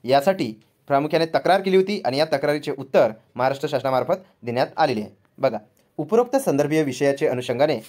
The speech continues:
आपणास कळवण्यात येते की आपले सरकार पोर्टलवर प्राप्त झालेली आपली दिनांक अकरा आठ दोन हजार वीसची तक्रार शासनाने संदर्भीय दिनांक आठ दोन दोन हजार एकवीसचे पत्रान्वये खात्यास प्राप्त झालेली आहे. सदर तक्रारीच्या अनुषंगाने आपणास कळवण्यात येते की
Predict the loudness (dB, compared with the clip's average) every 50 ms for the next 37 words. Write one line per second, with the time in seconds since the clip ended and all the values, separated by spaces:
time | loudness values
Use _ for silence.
0 | -8 -4 -4 -2 -2 -2 -4 -2 0 0 0 2 0 -2 -2 -4 -6 -6 -6 -6
1 | -6 -8 -8 -10 _ _ _ _ _ -4 -2 -2 -2 0 -2 -2 -2 0 0 -2
2 | 0 2 2 2 2 0 -2 -2 0 0 2 2 2 2 2 0 0 0 -2 -2
3 | -2 -2 -2 -2 -2 0 -2 -2 -2 -4 -4 -2 -4 -4 -4 -6 -6 -2 -2 -4
4 | -2 -2 -2 -2 -2 0 0 -2 -2 -2 -2 -4 -2 -2 0 2 0 0 0 -2
5 | -6 -6 -8 -10 -10 -10 -10 -14 _ _ _ _ _ _ 0 0 2 2 2 2
6 | 2 0 -4 -8 _ _ _ -2 0 0 0 2 0 0 0 -2 -2 -2 -2 0
7 | 0 0 0 0 0 0 0 0 0 -2 -2 -2 -2 -4 -4 -2 0 0 0 0
8 | 0 0 -4 -4 -2 -2 -2 0 0 0 0 0 -4 -8 -8 -10 -10 -8 -8 -6
9 | -6 -4 -2 -2 -2 0 0 -2 -2 -4 -8 _ _ _ _ -4 -2 -2 0 -2
10 | -2 0 0 -2 0 0 -2 0 0 -2 -4 -6 -8 -8 -12 _ _ -20 -20 _
11 | _ _ _ _ -4 0 2 2 2 2 0 0 -2 0 2 2 2 2 2 2
12 | 0 2 0 -2 -2 -2 0 0 0 0 0 -2 -2 -2 -2 -4 -2 0 0 0
13 | 2 2 0 -2 -2 -4 -6 -6 -6 -8 -10 -10